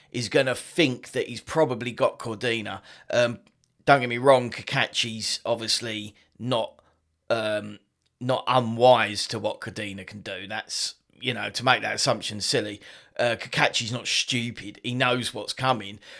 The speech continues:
But I just get the feeling that possibly that could be a, a good part, I mean, for, for Cordina to, to land possibly a knockout punch. Realistically, this is whether,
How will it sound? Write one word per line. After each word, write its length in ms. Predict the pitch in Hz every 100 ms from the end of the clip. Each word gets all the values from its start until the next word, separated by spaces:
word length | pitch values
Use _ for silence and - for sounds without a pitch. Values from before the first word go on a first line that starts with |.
| -
But 180 | 156 131
I 200 | 156 170
just 260 | 175 175
get 160 | - 180
the 80 | 139
feeling 440 | - 160 131 113
that 180 | 120 -
possibly 720 | - - - - 135 117 117
that 240 | 120 127 -
could 160 | 135
be 180 | 110 120
a, 240 | 117 117 - - - - - _ -
a 240 | 135 123 - _
good 280 | - 196 147
part, 520 | - 156 147 127 113 -
I 80 |
mean, 320 | 143 139 135 135
for, 460 | - 160 147 135
for 280 | - 208 180
Cordina 480 | - 139 156 135 127
to, 360 | - 131 131 127 _
to 200 | 156 131
land 600 | 139 143 135 123 117 - _ _
possibly 460 | - 170 - 117 135
a 60 |
knockout 440 | 131 131 139 120 -
punch. 380 | 139 123 98 - - - -
Realistically, 1040 | - 160 240 233 220 - - 156 127 120 117
this 260 | 139 135
is 240 | 151 131 -
whether, 800 | 131 151 185 185 190 180 185 170